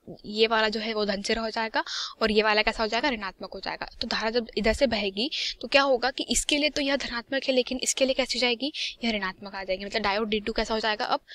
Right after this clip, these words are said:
पश्च अभिनति में आ जाएगा। ठीक है, यहाँ पे मैं लिख देती हूँ डायोड डी टू दूसरी क्रिया, दूसरे बार में पश्च अभिनति में आ जाएगा। ठीक है, और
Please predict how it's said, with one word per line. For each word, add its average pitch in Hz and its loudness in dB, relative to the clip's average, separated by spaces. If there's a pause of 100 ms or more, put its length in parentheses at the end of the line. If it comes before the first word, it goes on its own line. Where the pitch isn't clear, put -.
(240)
पश्च 220 6
अभिनति 196 -4
में 190 -12
आ 185 -10
जाएगा। 185 -10 (200)
ठीक 240 2
है, 285 4
यहाँ - -4
पे 214 -8
मैं 214 -6
लिख 202 -6
देती 214 0
हूँ 240 0
डायोड 226 4
डी 220 2
टू 320 -4
दूसरी 226 2
क्रिया, 226 0
दूसरे 214 4
बार 202 0
में 269 -2 (520)
पश्च 269 4 (1400)
अभिनति 214 -2
में 262 -2
आ 196 -2
जाएगा। 190 -8 (960)
ठीक - 10
है, 262 6 (520)
और 233 4